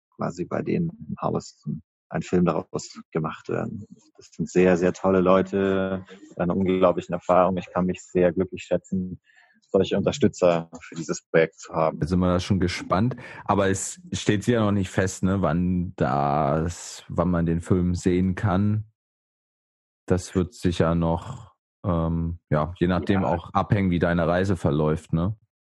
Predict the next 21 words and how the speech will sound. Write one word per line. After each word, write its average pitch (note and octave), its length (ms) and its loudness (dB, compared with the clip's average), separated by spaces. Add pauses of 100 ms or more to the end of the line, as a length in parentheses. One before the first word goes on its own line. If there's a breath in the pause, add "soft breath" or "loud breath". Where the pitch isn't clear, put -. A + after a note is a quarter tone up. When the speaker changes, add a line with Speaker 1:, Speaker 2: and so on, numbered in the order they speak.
(680)
Speaker 1:
Natürlich, G2 600 4
natürlich. - 520 -8
Ich - 120 -20 (100)
kann A2+ 140 4
das F#2 100 4
auch E2 120 2
noch E2+ 80 2
nicht E2 160 -6
genau D#2 200 -6
sagen, D#2 260 0 (300)
aber D#2 420 -8 (440)
das G#2 140 -4
sind A#2+ 100 2
Sachen, F#2+ 360 0 (1120)
die G#2+ 80 2
passieren G2 640 2 (600)
während G2 380 4
des E2 100 -8
ganzen - 260 0
Prozesses. - 760 -4 (100)
Und D#3+ 100 -16